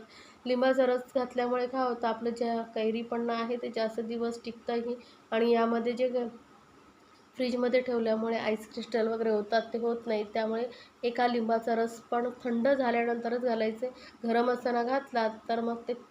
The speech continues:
आपलं जे कैरी पन्ह आहे थोडं कडवट होऊ शकतं. आता हे कैरीचं पन्ह आपण एखाद्या काचेच्या भरणीमध्ये भरून महिनाभर फ्रीजमध्ये ठेवू शकतो आणि जेव्हा बनवायचं असेल पण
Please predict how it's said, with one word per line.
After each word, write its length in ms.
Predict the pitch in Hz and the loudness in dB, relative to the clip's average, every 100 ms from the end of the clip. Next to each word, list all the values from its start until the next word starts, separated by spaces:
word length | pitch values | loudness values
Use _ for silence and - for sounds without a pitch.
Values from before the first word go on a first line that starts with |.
| - | -6
आपलं 280 | 226 233 233 | -6 -2 -4
जे 120 | 233 | -2
कैरी 300 | 233 220 226 | -2 0 0
पन्ह 300 | 233 226 226 | 0 0 0
आहे 100 | 226 240 | -2 -4
थोडं 160 | 226 | -4
कडवट 420 | 233 220 202 220 | -2 0 2 0
होऊ 200 | 240 226 | -2 -4
शकतं. 420 | 226 233 214 220 285 - - - - - | -4 -6 -2 -2 -2 -8 -20 -20 -20 -8
आता 180 | 220 220 | -6 -4
हे 120 | 220 | -4
कैरीचं 560 | 233 254 233 233 233 240 | -2 2 2 2 -2 -4
पन्ह 320 | 233 233 233 | 0 2 4
आपण 220 | 226 226 | 2 2
एखाद्या 300 | 226 220 226 | -2 0 -2
काचेच्या 420 | 226 240 - - 220 | 0 -4 -6 -4 -2
भरणीमध्ये 520 | 226 226 233 240 254 | 0 2 2 2 4
भरून 280 | 262 262 247 - - - - | 6 6 2 -6 -20 -8 0
महिनाभर 460 | 233 233 233 240 | 4 4 4 2
फ्रीजमध्ये 580 | 240 233 240 233 226 233 | 0 -4 -4 -2 0 0
ठेवू 240 | 240 233 | 0 -2
शकतो 480 | 233 233 226 - 226 | 0 -2 -4 -6 -6
आणि 240 | 226 214 214 | -4 -4 -4
जेव्हा 340 | 214 214 226 | -4 -4 -2
बनवायचं 600 | 226 220 220 220 226 233 | 0 0 4 2 2 -4
असेल 260 | 233 240 233 | -2 -4 -4
पण 160 | 240 | -4